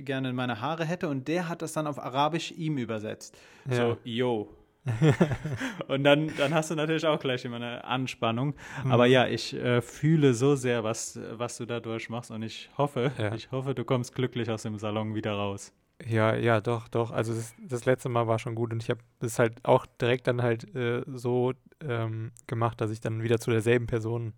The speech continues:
Speaker 2: äh, hin wollte. Und,
Speaker 1: Ah,
Speaker 2: äh,
Speaker 1: ja.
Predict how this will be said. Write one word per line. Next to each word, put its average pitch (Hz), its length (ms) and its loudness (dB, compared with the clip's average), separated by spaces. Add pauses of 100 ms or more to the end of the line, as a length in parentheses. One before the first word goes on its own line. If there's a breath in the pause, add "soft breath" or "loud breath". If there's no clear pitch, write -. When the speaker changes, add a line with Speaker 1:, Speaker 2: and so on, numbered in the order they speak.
(140)
Speaker 2:
äh, 104 360 -10 (640 soft breath)
hin 110 580 -4
wollte. 117 540 0 (560 loud breath)
Und, 107 180 -4
Speaker 1:
Ah, 110 340 -2
Speaker 2:
äh, 104 160 0
Speaker 1:
ja. 104 340 -8